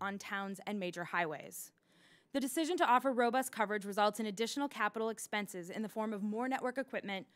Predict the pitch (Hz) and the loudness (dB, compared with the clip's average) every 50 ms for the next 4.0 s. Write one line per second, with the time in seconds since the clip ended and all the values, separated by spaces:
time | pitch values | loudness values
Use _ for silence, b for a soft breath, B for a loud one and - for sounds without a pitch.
0 | b b b b - 226 208 208 208 208 - - 208 202 196 185 185 - 185 170 | b b b b 2 4 4 4 4 2 0 0 0 2 2 2 2 0 -2 -2
1 | - 175 - - 170 170 - - - - - - - - _ b b b b b | -2 -4 -10 -8 -8 -8 -8 -10 -14 -14 -14 -16 -18 -20 _ b b b b b
2 | b b b 202 240 226 240 262 254 247 254 262 240 240 233 220 - 233 214 208 | b b b 4 4 4 6 4 4 4 2 0 0 0 0 0 2 2 2 2
3 | 214 208 214 214 196 214 196 196 190 202 202 185 196 233 214 180 156 143 - | 2 0 -2 0 2 4 4 4 4 4 2 2 4 6 6 6 6 4 0